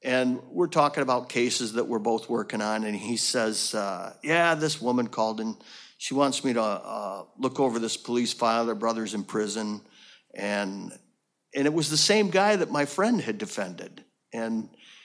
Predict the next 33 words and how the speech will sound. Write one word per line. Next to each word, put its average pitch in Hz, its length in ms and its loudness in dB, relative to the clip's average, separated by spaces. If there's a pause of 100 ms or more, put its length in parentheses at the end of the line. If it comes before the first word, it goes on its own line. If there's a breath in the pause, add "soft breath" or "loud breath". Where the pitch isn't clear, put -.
(160 loud breath)
she - 180 -2
wants 190 280 4
me 175 60 0
to 160 80 4
look 151 240 4
and 127 100 0
see 139 200 2
if 131 120 0
there's 123 200 0
anything 120 300 2
the 107 80 -2
police 120 400 -2
did 113 260 0
that 101 160 -4
maybe 107 400 -2
sh-, - 220 -8 (260)
he 123 160 -4
could 107 180 -6
get 101 180 -4
out. 90 360 -8
And 104 80 -14
I - 80 -10
said, - 200 -6
"Oh, 123 180 -2
don't 123 220 -2
take 104 200 -10
that 98 220 -8
case. - 480 -8 (240)
That 117 160 -6
guy's 98 240 -4
a 98 80 -8
serial 92 380 -4
killer." 87 380 -12